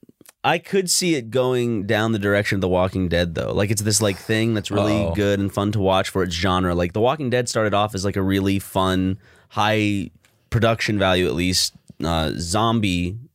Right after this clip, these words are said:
Speaker 1: movie, but was a show. You're like, "This, this could be a movie."
Speaker 2: I remember the
Speaker 1: The
Speaker 2: first
Speaker 1: production
Speaker 2: season, I,
Speaker 1: value was so
Speaker 2: I was
Speaker 1: good.
Speaker 2: like, "Oh, this is sick."
Speaker 1: And so I feel like that with The Boys, where depending on which direction they go, they could keep it going and wear it out,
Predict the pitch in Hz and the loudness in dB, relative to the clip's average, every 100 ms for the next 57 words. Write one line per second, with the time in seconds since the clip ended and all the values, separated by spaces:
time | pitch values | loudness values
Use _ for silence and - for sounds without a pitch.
0 | _ - 104 131 175 101 95 92 90 78 | _ -10 -2 0 0 0 0 0 -2 0
1 | 98 95 - 170 139 - - 78 82 101 | 0 0 0 0 0 -4 -6 -4 0 0
2 | 90 - 196 - - 202 - 120 131 - | 0 -2 0 0 2 0 0 -4 -6 -2
3 | 220 233 160 123 - 262 277 202 - 262 | 0 0 0 -4 -2 -2 0 -2 0 0
4 | - 294 156 160 143 - 175 190 233 160 | 0 0 0 0 -2 -2 0 0 0 -2
5 | 247 233 180 127 113 196 160 - - 285 | -2 0 0 -2 0 2 2 0 0 2
6 | 262 127 - - - - - 131 117 127 | 2 0 -6 -20 -20 -20 -6 -4 0 0
7 | 120 147 143 107 _ 107 120 107 - 90 | 2 0 0 -2 _ 0 2 0 -2 -4
8 | 98 117 110 98 90 92 92 90 101 120 | -2 0 0 -2 -2 0 0 0 -2 -2
9 | 117 123 113 98 95 107 - 101 98 101 | 0 0 0 0 0 -2 -2 0 0 0
10 | - 92 82 80 95 85 65 - - 92 | -2 -2 -2 0 0 0 -2 -8 -4 -2
11 | 92 90 82 - - _ _ - 135 127 | 0 -2 -2 -10 -20 _ _ -6 -4 -2
12 | 127 92 104 104 113 117 127 - 90 87 | -2 -2 -2 0 0 0 -2 -4 -4 -4
13 | - 90 98 104 92 87 113 135 | -4 0 2 2 2 2 0 -2